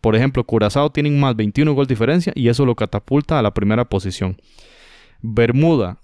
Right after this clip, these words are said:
San Cristóbal, República Dominicana y Nicaragua tienen seis puntos.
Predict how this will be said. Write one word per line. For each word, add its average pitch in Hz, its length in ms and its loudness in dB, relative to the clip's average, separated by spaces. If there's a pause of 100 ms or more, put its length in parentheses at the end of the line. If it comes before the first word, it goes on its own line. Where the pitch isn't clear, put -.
(280)
San 117 300 0
Cristóbal, 104 760 0
República 127 640 0
Dominicana 104 600 0
y 117 100 -2
Nicaragua 131 600 0 (220)
tienen 135 340 0 (380)
seis - 400 -2
puntos. - 680 -4